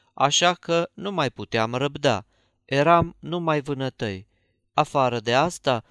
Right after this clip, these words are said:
obișnuia să plece mereu, lăsându-mă închis în colibă. Odată m-a încuiat înăuntru și a lipsit vreo trei zile.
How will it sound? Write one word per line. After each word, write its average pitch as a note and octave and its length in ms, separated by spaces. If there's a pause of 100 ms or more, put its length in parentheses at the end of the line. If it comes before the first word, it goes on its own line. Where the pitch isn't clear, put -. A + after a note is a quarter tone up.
(260)
obișnuia F3 680
să D#3+ 160
plece D3 400
mereu, A#2 640
lăsându-mă C3 640
închis A#2 540
în B2 120
colibă. G#2 640 (560)
Odată F3 540
m-a C#3 260
încuiat C3+ 460
înăuntru C3 720
și - 220
a C3 80
lipsit C3 560
vreo A#2 160
trei C3 340
zile. A2 420